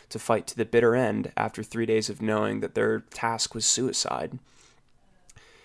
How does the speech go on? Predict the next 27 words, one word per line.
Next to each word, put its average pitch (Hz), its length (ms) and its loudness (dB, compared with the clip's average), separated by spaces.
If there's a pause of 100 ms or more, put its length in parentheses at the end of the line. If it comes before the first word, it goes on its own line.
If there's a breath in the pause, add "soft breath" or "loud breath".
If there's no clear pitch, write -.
(240 loud breath)
And 120 200 -2
in 123 340 0
Zio's 120 400 0
introduction, 113 680 -4 (320 loud breath)
he 127 160 -2
challenges 120 560 -4
what 113 160 0
it 107 80 -8
is 107 180 -4
like 104 240 -2
to - 100 -4
die. - 480 -4 (440 loud breath)
He - 80 -20
begins 113 340 2
by 107 160 2
describing 104 480 0
the 104 60 -6
physical - 480 -2
act 113 340 -4
of 113 80 -10
what 95 140 -2
he - 40 -10
perceived - 480 -8
to - 60 -12
be - 180 -8
his - 140 -8
death, - 400 -6